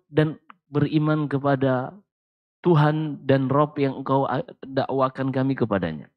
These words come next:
<clears throat> "Fa idza ma'syarun nisa'i mahsuratun qawa'id buyutikum." Tapi wahai Rasulullah, para wanita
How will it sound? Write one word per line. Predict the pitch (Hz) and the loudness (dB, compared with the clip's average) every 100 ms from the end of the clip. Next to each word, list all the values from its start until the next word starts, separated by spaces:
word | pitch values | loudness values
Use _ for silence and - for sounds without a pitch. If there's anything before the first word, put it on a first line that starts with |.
| _ | _
<clears throat> | 139 147 139 127 123 135 110 - 123 80 - _ _ _ _ _ _ _ _ _ _ _ _ _ _ - - - - - - | -4 -4 -4 -6 -4 -2 -2 -4 -6 -6 -12 _ _ _ _ _ _ _ _ _ _ _ _ _ _ -20 -20 -20 -20 -20 -18
"Fa | - 123 123 | 0 2 6
idza | 127 120 120 117 113 | 8 10 10 10 8
ma'syarun | 117 107 110 - 117 117 117 113 | 4 2 0 2 2 4 2 2
nisa'i | 113 110 117 113 107 110 113 | 2 2 4 4 4 2 2
mahsuratun | 113 - - 110 107 110 107 - 110 107 | 0 -4 -2 2 4 4 2 2 -2 -2
qawa'id | 101 104 107 98 104 107 104 | 0 2 4 2 0 0 0
buyutikum." | 107 107 107 113 - 104 104 | 2 2 0 -2 -4 -2 2
Tapi | 113 - | 2 2
wahai | 120 104 113 | 0 2 2
Rasulullah, | 107 104 113 107 107 113 117 113 - _ _ _ _ _ _ _ _ _ _ - | 0 -2 -2 -2 0 0 0 -6 -16 _ _ _ _ _ _ _ _ _ _ 0
para | 151 160 | 2 4
wanita | 147 143 147 151 151 151 - 214 | 4 4 4 2 2 0 -2 -8